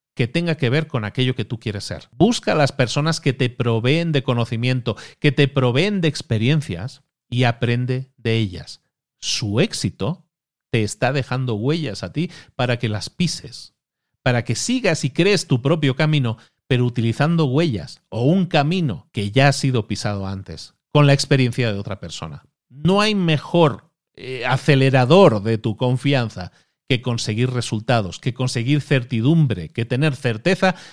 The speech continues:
de que estás haciendo cosas que funcionan. Y eso, con un gran mentor cerca, y hoy tenemos la suerte de tener miles de mentores a un clic de distancia,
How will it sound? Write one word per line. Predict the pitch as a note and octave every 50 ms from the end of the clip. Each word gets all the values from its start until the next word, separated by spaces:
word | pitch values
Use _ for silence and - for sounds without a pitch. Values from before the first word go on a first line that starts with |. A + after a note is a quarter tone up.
| - _
de | - B2+ B2
que | - C3
estás | B2+ - - E3+ D3+ -
haciendo | B2 A2 - C3+ B2+ A#2+ G#2+ G2+ -
cosas | - D3 C#3 - - C3+ A#2+ -
que | - B2 A2+
funcionan. | - A2 A2 G#2 - C3+ B2+ A2 F2+ D#2 D2 - _ _ _ _ _
Y | - A2+ C#3+ G#3
eso, | A#3 - - - E2 - - _ _ _
con | _ A#2 G#2+ A2+
un | C#3 F#3 G#3 F3 B2+
gran | A2+ C3 B2+ D#3+ F3 F#3 F#3+ F3+ E3
mentor | C3+ A#2+ A2+ A2 G#2 G#2 A2 - - D3 B2+ G#2 G#2+
cerca, | - - C#3 D3+ D3 C3 - A#2 G2+ - - - - - _
y | - A#2+ C3 D3+
hoy | E3 D#3
tenemos | C#3+ D3+ C#3 C#3+ D#3 D3+ C#3
la | C#3
suerte | C3 - D3+ C3 -
de | C3 B2
tener | - C3 C3+ C#3+ C#3
miles | C#3 D3+ F3+ A3 B3 B3 B3 A#3+ A3 G3
de | E3+ F#3+
mentores | F#3 F3+ F3+ F3 E3 C#3+ E3+ - C3+ G2 F#2 - D#3 - - - _ _ _ _ _ _ -
a | A2+ A2 A2
un | C3 D3 D3+
clic | - - A2+ F#2+ E2 E2
de | F2 A#2+ D3
distancia, | D3 A#2 G2 - - B2+ C3 C3+ - D3 C3+ C3 C3 - _